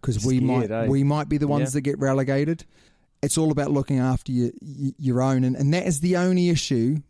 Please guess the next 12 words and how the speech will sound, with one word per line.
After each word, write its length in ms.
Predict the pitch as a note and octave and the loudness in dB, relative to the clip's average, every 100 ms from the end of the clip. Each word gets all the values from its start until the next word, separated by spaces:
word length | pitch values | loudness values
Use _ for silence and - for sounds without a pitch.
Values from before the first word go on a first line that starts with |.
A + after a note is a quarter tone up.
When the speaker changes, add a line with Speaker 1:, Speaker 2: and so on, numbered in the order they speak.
| C#4 | -4
Speaker 1:
with 180 | C3+ A#2+ | -4 -2
rugby. 500 | B2+ B2 - - - _ _ _ _ _ C#3+ | -2 -2 -6 -10 -16 _ _ _ _ _ 0
It 80 | |
Speaker 2:
But 80 | C#3+ | 2
Speaker 1:
is 80 | D3+ | 2
Speaker 2:
I 60 | C3+ | 0
Speaker 1:
still 240 | - F3 | 0 0
Speaker 2:
think 140 | F3+ | 0
Speaker 1:
an 40 | F3 | 0
old 320 | D3+ D#3 D#3 B2+ | 0 2 0 0
boys 320 | D3 C#3+ B2 | 0 2 2
network 560 | C#3 C#3 C3+ C3 - | 0 0 0 0 -4